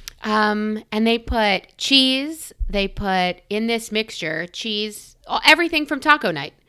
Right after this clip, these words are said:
the meat, e-, everything in there, and they made a waffle out of it. And I thought, "That looks fucking delicious."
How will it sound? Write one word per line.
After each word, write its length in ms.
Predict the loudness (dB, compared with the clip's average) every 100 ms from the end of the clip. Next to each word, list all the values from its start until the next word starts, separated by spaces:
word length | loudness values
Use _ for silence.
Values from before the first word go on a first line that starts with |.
| _ _
the 140 | -6 -2
meat, 480 | 0 0 -4 -14 -10 -6
e-, 40 | -4 -2
everything 560 | 0 0 0 -2 0
in 180 | -2 -2
there, 240 | 0 0 -2
and 140 | -2
they 120 | -2
made 120 | -2 -4
a 60 |
waffle 460 | -2 -2 -2 -2 -4
out 180 | -4 -4
of 80 |
it. 140 | -6 -6
And 140 | -4
I 80 | -6
thought, 360 | -4 -6 -6 -8
"That 120 | -16
looks 160 | -16 -12
fucking 300 | -10 -8 -8
delicious." 580 | -6 -8 -10 -16 -20